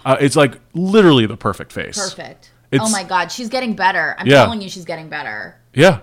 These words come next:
Speaker 1: no,
Speaker 2: She's
Speaker 1: that
Speaker 2: better now. She looks better now than she did when she wore that pink Oscar dress.
Speaker 1: Oh, absolutely. I
Speaker 2: By
Speaker 1: mean,
Speaker 2: a
Speaker 1: it's because all this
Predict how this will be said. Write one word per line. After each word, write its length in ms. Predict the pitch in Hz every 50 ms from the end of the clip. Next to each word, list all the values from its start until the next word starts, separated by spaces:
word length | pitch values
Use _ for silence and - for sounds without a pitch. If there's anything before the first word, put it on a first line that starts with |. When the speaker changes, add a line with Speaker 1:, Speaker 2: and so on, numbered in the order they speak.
| _ _ _
Speaker 1:
no, 140 | - 147 156
Speaker 2:
She's 100 | 247 -
Speaker 1:
that 220 | 147 143 156 - -
Speaker 2:
better 320 | 214 202 247 320 349 311
now. 460 | 240 190 185 175 180 185 190 202 - - - - - _ _ _ _ _ _ -
She 280 | - - - 320 339
looks 340 | 330 359 403 427 427 - -
better 340 | 202 202 180 185 202 208 202
now 280 | 185 165 165 165 160
than 180 | 156 160 156 156
she 180 | 160 - 175 170
did 320 | 160 160 165 165 160 156
when 160 | 156 156 151 151
she 160 | - - 160
wore 220 | 160 160 156 151
that 240 | 151 156 - - _
pink 220 | - 165 165 -
Oscar 340 | - - - - _ 78 - -
dress. 240 | - - - - -
Speaker 1:
Oh, 100 | 185 208
absolutely. 560 | 180 196 202 - - 165 180 233 180 120 110
I 60 | 107 139
Speaker 2:
By 80 | 160
Speaker 1:
mean, 100 | 170 170
Speaker 2:
a 40 | 165
Speaker 1:
it's 100 | 156 156
because 300 | 160 170 175 185 180 156
all 180 | 156 156 160 160
this 180 | 151 151 143